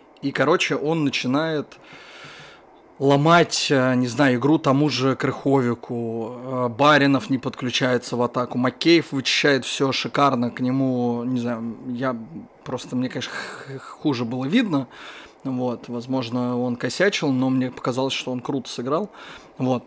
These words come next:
Но свободная роль Леши, она давит всех остальных. И у Леши вот как бы мало что получалось,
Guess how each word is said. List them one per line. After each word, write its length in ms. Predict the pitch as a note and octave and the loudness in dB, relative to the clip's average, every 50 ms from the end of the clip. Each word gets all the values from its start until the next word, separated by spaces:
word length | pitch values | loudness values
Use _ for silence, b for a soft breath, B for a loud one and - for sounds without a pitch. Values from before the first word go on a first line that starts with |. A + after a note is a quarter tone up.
| - | -6
Но 380 | C#3 C#3 C#3+ C#3+ D3+ D3+ D3+ C#3 | -4 0 2 4 6 6 4 4
свободная 600 | C#3+ - C#3 C#3 C3 D3+ F3+ E3 D3+ D#3+ D#3 D3+ | 2 2 2 4 6 6 6 6 6 6 6 8
роль 180 | D3+ E3 D3+ C#3 | 10 10 8 8
Леши, 680 | C3 D3 F3 G3 - - - E3 D#3 D3 C#3 C3+ C3+ C3 A#2+ | 8 8 6 6 4 2 0 2 2 2 2 2 0 0 -2
она 680 | B2+ B2+ B2 C3 C#3+ D#3 D3+ D3 C#3 C3 B2 A#2+ G#2 - - G#3+ D#3 A#2+ | -2 -2 0 2 2 2 2 2 2 0 0 -2 -4 -8 -12 -14 -8 0
давит 340 | B2+ D3 D3+ D#3 D3+ C#3+ A2+ - | 4 6 6 6 6 4 2 0
всех 280 | - - C3+ - - | -2 -2 -2 -4 -4
остальных. 640 | A#2+ - - C#3 C3+ C3+ C#3+ C3 A#2 A2+ - - - - - - - | -8 -6 -4 -2 0 0 0 0 -2 -4 -8 -14 -20 -20 -20 -12 -8
И 920 | B2+ B2 B2+ B2+ B2+ B2+ B2+ B2 B2 B2 B2 B2 B2 B2 B2 A#2+ A#2+ A2 - - - - | -6 -4 -2 0 0 0 0 0 0 0 -2 -2 -2 -2 -2 -2 -2 -4 -6 -8 -6 0
у 100 | D3+ D3+ | 4 6
Леши 420 | D#3+ F3 F3 D#3+ - - D#3 C#3+ B2+ | 8 8 8 8 6 4 2 2 2
вот 180 | B2 C3 - | 2 0 0
как 180 | - C#3+ B2+ A#2 | 0 0 0 0
бы 60 | B2 C3+ | 0 2
мало 300 | C#3 D3+ D3+ D3 C#3+ C3+ | 4 6 8 8 6 6
что 200 | - - - C#3 | 2 0 -2 -2
получалось, 760 | - C3+ C3 C3+ B2+ - - F3+ G#3 G#3 F3+ B2+ - - | -2 -2 0 0 2 2 4 4 4 4 2 0 -4 -8